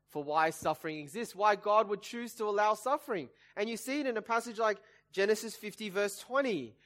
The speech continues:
where someone who's just been, um, sold into slavery by his own brothers, or nearly killed, a guy called Joseph, he says to his brothers, "You intended to harm me,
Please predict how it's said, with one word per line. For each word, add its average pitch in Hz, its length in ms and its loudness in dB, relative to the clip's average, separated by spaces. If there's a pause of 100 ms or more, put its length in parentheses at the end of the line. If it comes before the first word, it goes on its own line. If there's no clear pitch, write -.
(120)
where 190 120 0
someone 233 380 6
who's 208 180 0
just 196 220 -4
been, 185 260 2 (300)
um, 151 160 0
sold 208 460 2
into 196 180 -2
slavery 208 560 2
by 156 360 4
his 147 200 -6
own 202 220 4
brothers, 220 680 6
or 143 240 -2
nearly 185 280 -2
killed, 214 480 4
a 220 40 -16 (480)
guy 165 140 4
called 226 180 2
Joseph, 196 400 4
he 233 140 -4
says 233 280 2
to 254 80 -6
his 220 100 -6
brothers, 185 380 2
"You 240 220 -2
intended 196 520 0
to 170 100 -2
harm 147 320 0
me, 170 260 -4